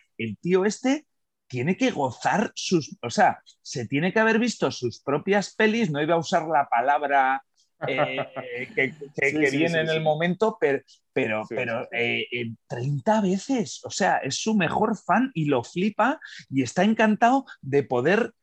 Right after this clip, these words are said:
Speaker 1: ser tan bueno haciendo las pelis que a él le gustan. O sea,
Speaker 2: Totalmente, tal cual,
Speaker 1: eh,
Speaker 2: tal cual.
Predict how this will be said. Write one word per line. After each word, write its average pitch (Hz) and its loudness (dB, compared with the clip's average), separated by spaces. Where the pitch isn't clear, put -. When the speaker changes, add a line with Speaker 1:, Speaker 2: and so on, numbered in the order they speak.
Speaker 1:
ser 208 0
tan 220 4
bueno 247 0
haciendo 254 0
las 135 -8
pelis 240 2
que 202 2
a - 6
él 247 2
le 220 4
gustan. 160 2
O 123 -6
sea, 120 -6
Speaker 2:
Totalmente, 120 2
tal 117 -4
cual, 143 2
Speaker 1:
eh, 135 2
Speaker 2:
tal 123 -4
cual. 120 -8